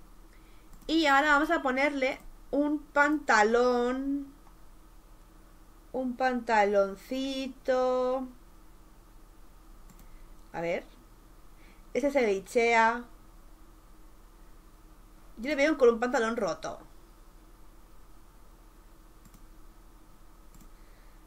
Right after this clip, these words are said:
Pero un poquito más oscuro. ¡Ay! Me encanta. Oye, me encanta. Es súper guapa la Sim.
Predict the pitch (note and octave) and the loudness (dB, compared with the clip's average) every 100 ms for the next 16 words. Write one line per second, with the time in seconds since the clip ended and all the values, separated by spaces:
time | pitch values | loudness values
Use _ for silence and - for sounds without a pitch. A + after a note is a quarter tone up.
0 | - - G#3 - D4 C4+ A3+ G#3 - A#3+ | -20 -14 -14 -8 -8 -6 -8 -10 -6 -2
1 | A#3 A#3 - - A3+ A3 A3 A3 A3 A3 | 0 -2 -6 0 4 4 4 4 4 6
2 | A3 A3 A#3+ C#4+ - G#3+ A#3 A3 A3 A3+ | 4 4 2 0 -4 -6 -4 -4 -2 0
3 | A3+ C#4 C#4+ A3+ - C4 C4+ A3+ - A3+ | 0 0 0 0 2 2 2 0 -2 -6
4 | A3 A3 A3 G#3+ G3+ A#3+ F#4+ B4 G#4 C4 | -2 -2 0 0 0 0 4 6 6 8
5 | C#4+ D4 F#4 E4+ C#4 - C#4 F4+ F#4+ C#4 | 8 8 6 4 2 -6 -2 0 2 0
6 | A3 | -4